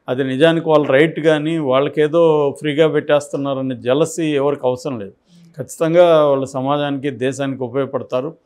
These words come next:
ఆ రకంగా మనం ఒక హ్యూమన్ రిసోర్స్ని, ఆ, డెవలప్ చేస్తున్నట్టుగా అర్థం చేసుకోవాలి. కానీ వీళ్ళ మీద గ్రౌండ్ లెవెల్లో ఎలా ఉంటాయంటే పరిస్థితులు, వీళ్ళకి ఫ్రీగా ఇచ్చేస్తున్నారు, మీకు ఫ్రీగా పెట్టేదే కాకుండా మీకేమి మంచి పంచపక్ష పరిమాణాలు పెట్టాలా,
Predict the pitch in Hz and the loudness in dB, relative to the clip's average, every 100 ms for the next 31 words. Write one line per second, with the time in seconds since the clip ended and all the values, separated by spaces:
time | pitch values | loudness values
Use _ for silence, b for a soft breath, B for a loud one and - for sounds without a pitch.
0 | _ b b b - 135 151 156 190 190 | _ b b b -4 0 0 0 -6 -4
1 | 170 151 143 135 139 123 143 127 123 170 | -2 -2 -2 -6 -8 -4 -2 -2 -2 0
2 | 185 170 147 156 151 - 147 139 135 - | 2 0 -2 -4 -6 -6 -6 -6 -8 -10
3 | 131 123 120 120 120 123 _ _ 139 120 | -8 -8 -10 -10 -12 -14 _ _ -8 2
4 | 151 160 131 151 143 147 143 131 147 196 | 4 6 4 2 -2 -2 -6 -6 -2 -2
5 | 123 139 120 107 - - 71 _ B B | -2 -4 -6 -8 -12 -16 -16 _ B B
6 | B - 160 190 196 208 - 156 151 156 | B -4 0 0 -2 -6 -10 -2 0 0
7 | 170 175 170 156 120 131 175 190 185 175 | 0 2 2 2 2 2 2 6 6 6
8 | 165 156 160 151 147 139 139 - 131 131 | 4 4 2 2 -2 -2 -4 -4 -4 -4
9 | 139 107 107 165 - _ b b b _ | -8 -10 -10 -10 -12 _ b b b _
10 | 160 165 170 165 151 143 139 151 151 156 | -2 2 2 2 -2 -2 -4 -4 2 4
11 | 147 - 139 127 147 131 131 123 131 123 | 2 2 -2 -2 -6 -4 -2 -2 -4 -4
12 | 135 123 127 113 131 135 151 156 160 151 | -6 -6 -8 -8 -6 2 4 4 4 4
13 | 160 156 151 156 151 175 160 135 143 147 | 4 2 0 -2 0 0 -2 -4 -4 -4
14 | 143 131 123 127 131 120 127 131 139 143 | -4 -4 -6 -6 -10 -4 -4 -4 -4 -6
15 | 143 135 135 127 131 127 123 117 120 123 | -6 -6 -2 -2 -4 -4 -6 -6 -4 -2
16 | 117 131 | 0 -2